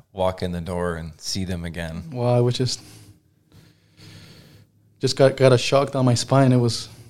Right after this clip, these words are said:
Speaker 2: yeah, it was great.
Speaker 1: Awesome. How much family do you still have in Mexico?
Speaker 2: Uh,
Speaker 1: Quite a bit?
Speaker 2: Basically my whole dad's side.
Speaker 1: Yeah.
Speaker 2: Yeah. And all his brothers and sisters, and then obviously all my cousins. So it's,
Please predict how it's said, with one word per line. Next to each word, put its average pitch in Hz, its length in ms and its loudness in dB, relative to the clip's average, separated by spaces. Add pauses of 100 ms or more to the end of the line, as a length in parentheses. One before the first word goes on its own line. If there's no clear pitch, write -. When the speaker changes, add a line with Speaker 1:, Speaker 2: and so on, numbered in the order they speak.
(1400)
Speaker 2:
yeah, 113 180 -8 (760)
it 120 40 -4
was 117 120 0
great. 117 340 -2 (520)
Speaker 1:
Awesome. - 420 -16 (400)
How 127 80 -6
much 127 220 -4
family 104 300 -4
do 92 60 -10
you 90 120 -10
still 90 220 -8
have 95 340 -6 (260)
in 92 160 -14
Mexico? - 500 -12 (300)
Speaker 2:
Uh, 117 300 0
Speaker 1:
Quite - 240 -10
a 90 40 -10
bit? 113 220 -8 (180)
Speaker 2:
Basically 151 320 4
my 123 100 6
whole 139 220 2
dad's 120 320 2
side. 107 280 -2 (260)
Speaker 1:
Yeah. 85 200 -8 (200)
Speaker 2:
Yeah. 110 200 -10 (1160)
And 120 120 2
all 123 60 4
his 127 160 2
brothers 123 340 4
and 117 100 -4
sisters, 127 500 0
and 113 120 0
then 110 360 -2 (920)
obviously 127 300 2
all 120 80 2
my 117 120 2
cousins. 120 480 2
So 113 140 -4
it's, - 360 -6